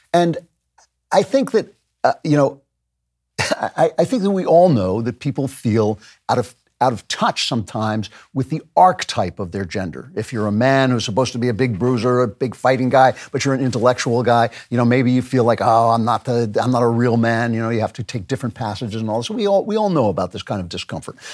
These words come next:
uh, because all of us have it, 'cause nobody is the actual archetype. Uh, even, even, believe me, the, the Navy seal has his <laughs> moments of thinking like, "I don't know, maybe I'm not as cool as I think I am." Uh, in any sane society,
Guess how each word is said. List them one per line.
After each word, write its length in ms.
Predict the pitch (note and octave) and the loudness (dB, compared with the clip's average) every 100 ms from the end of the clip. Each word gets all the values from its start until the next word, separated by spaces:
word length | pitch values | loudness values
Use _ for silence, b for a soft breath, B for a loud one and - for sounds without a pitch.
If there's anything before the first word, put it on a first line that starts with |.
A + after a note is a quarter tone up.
| B B | B B
uh, 40 | |
because 200 | B2 D3+ | 2 6
all 180 | D3+ C#3+ | 6 4
of 80 | G#2 | 2
us 80 | C3+ | 2
have 160 | A#2+ | 2
it, 60 | G#2 | 2
'cause 120 | G#2 | 0
nobody 380 | A#2 A2+ A2+ B2+ | 2 2 2 2
is 260 | C#3+ G2 | 2 2
the 140 | G2+ F2+ | 0 -2
actual 360 | E2+ - G2 E2+ | -2 -4 -6 -4
archetype. 460 | E2 - E2+ - B B B | -4 -6 -8 -10 B B B
Uh, 260 | G#2+ G2 - | -2 -2 2
even, 300 | D3+ D#3 - | 4 4 4
even, 500 | G3+ G3+ D3+ C3+ B2+ | 4 6 6 4 2
believe 360 | B2+ C3 C3+ A#2 | 2 2 2 2
me, 180 | G2 F2+ | 0 0
the, 300 | G2 G2 F#2+ | 0 -2 0
the 100 | G#2+ | 0
Navy 360 | A2 A2+ G#2+ | 2 2 0
seal 380 | F#2+ - A2 F2 | -2 -2 -2 -2
has 180 | F2+ F2 | -4 -8
his 120 | E2+ | -6
<laughs> 60 | G#2+ | 0
moments 460 | A#2 B2 D#3+ - - F3 | 0 0 -2 -4 -6 -6
of 100 | A#2 | -4
thinking 280 | C3+ A2+ A2 | -2 -2 -2
like, 180 | G2+ F2 | -2 -2
"I 140 | G2+ | -2
don't 160 | G2 F#2+ | -2 -2
know, 180 | F#2 F2+ | -4 -2
maybe 240 | F#2+ F#2+ | -4 -4
I'm 140 | F#2 | -4
not 180 | F#2 F2+ | -4 -6
as 220 | E2+ - C3 - - | -10 -12 -14 -16 -12
cool 260 | - A#2 G#2 | -4 -2 -2
as 80 | F#2+ | -2
I 80 | - | -4
think 200 | A2+ A2+ | -4 -2
I 80 | G#2 | -4
am." 80 | - B B B B - | -6 B B B B 0
Uh, 200 | C3 - - _ _ E3 | 2 2 -2 _ _ 0
in 140 | A3 | 2
any 160 | C#4 B3+ | 2 2
sane 420 | - F3+ F#3 F3 | 2 4 4 4
society, 680 | - F#2+ E2 - - - | 2 -2 -4 -6 -12 -20